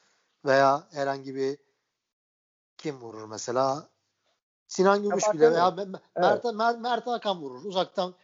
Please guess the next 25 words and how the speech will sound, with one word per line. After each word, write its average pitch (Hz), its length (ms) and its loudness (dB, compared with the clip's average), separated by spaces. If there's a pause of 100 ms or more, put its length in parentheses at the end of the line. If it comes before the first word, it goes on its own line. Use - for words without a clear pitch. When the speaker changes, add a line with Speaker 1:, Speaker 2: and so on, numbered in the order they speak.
(100)
Speaker 1:
bir 196 140 -6
şut 151 280 -10
vurur, 165 180 -6
golü 175 200 0
atar, 170 300 -2 (360)
bir 185 80 -6
maçı 180 280 -4
alır. 139 160 -8
Ama 190 240 -4
bu 196 260 -2 (500)
istikrarlı 196 560 2
şekilde 180 540 2 (260)
Fenerbahçe'de 170 640 0
şu - 180 -6
oyuncu 165 400 -6 (580)
her 170 200 2
maç 160 180 -8
skora 165 420 -6
katkı 165 320 -8
yapar 156 300 -6
dediğim 160 420 -12
bir 151 60 -6
oyuncu 151 340 -4
yok 151 200 -2
Fenerbahçe'de. 104 600 -10